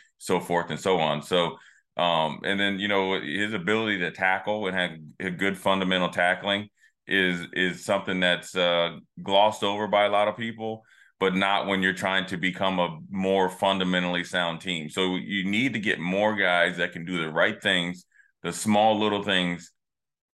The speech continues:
repeatedly, consistently, day in and day out over time.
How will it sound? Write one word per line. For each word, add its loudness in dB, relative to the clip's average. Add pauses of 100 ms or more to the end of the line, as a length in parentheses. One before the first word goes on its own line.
(340)
repeatedly, 0 (140)
consistently, -2 (160)
day 4
in 2
and -2
day 4
out 4
over 0
time. -2